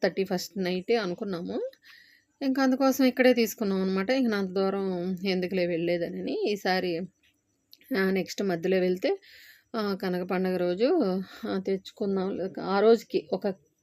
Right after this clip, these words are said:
కిలో అయితే తెచ్చుకుందాం అనుకున్నాము. ఇక ఇక్కడే ఓ రెండున్నర కిలో బియ్యం అయితే తీసుకున్నాం అనమాట. ఇదిగండి చికెన్, ఆ, చికెన్ బాగా ఉడికించుకున్నాను కదా.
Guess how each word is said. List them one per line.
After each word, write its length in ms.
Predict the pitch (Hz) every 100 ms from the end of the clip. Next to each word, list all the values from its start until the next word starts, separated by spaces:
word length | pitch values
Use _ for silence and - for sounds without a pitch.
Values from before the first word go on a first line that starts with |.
| -
కిలో 180 | 202 185
అయితే 240 | 175 220
తెచ్చుకుందాం 580 | 202 175 - 165 160 175
అనుకున్నాము. 540 | 165 170 170 165 403 508 - - - - _ _ -
ఇక 80 | 262
ఇక్కడే 320 | 254 254 254
ఓ 280 | 233 214 214
రెండున్నర 420 | 214 208 208 196
కిలో 480 | 190 214 202 202 196
బియ్యం 420 | 185 196 196 190
అయితే 220 | 190 185
తీసుకున్నాం 500 | 233 190 185 185 180
అనమాట. 280 | 190 190 185 226 339 - -
ఇదిగండి 380 | 214 196 190 185
చికెన్, 400 | 190 - 196 202 - 240 - - - -
ఆ, 240 | 214 202 196 190
చికెన్ 280 | 214 226 220
బాగా 320 | 190 214 220
ఉడికించుకున్నాను 720 | 220 190 214 - - 185 185
కదా. 240 | 180 226